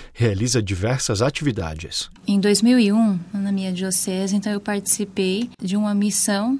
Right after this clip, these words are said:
Speaker 2: uma preparação para uma ordenação, trido missionário. E naquela missão eu conheci dois seminaristas da Tanzânia. E a partir de lá, começamos a conversar, entramos em contato, eles começaram a contar um pouco do trabalho missionário que eles fazem também no Brasil,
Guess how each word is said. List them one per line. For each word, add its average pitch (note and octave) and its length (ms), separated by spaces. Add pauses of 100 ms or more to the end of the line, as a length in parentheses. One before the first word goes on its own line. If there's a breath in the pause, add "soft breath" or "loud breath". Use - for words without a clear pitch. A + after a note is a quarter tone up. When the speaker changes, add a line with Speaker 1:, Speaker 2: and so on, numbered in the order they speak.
(120)
Speaker 2:
uma G3+ 140
preparação G#3 680
para G3+ 120
uma G#3+ 60
ordenação, G#3 440
trido G3 760 (180)
missionário. F#3+ 680
E - 80
naquela G#3 420
missão B3+ 340
eu C4+ 140
conheci B3 600
dois A#3+ 240
seminaristas A#3+ 800
da B3 100
Tanzânia. G#3+ 800 (140)
E G#3+ 100
a A3+ 60
partir A#3+ 340
de A#3 100
lá, A#3 480
começamos G3+ 400
a G#3+ 60
conversar, A3 920
entramos G3+ 380
em G3 60
contato, G#3+ 640
eles G#3 160
começaram G#3 340
a G3 60
contar G3 400
um G3 100
pouco G3+ 300
do F#3 100
trabalho G3 560 (300 loud breath)
missionário G3+ 680
que - 80
eles G3 220
fazem F#3+ 280
também F#3+ 240
no G3+ 120
Brasil, A#3 560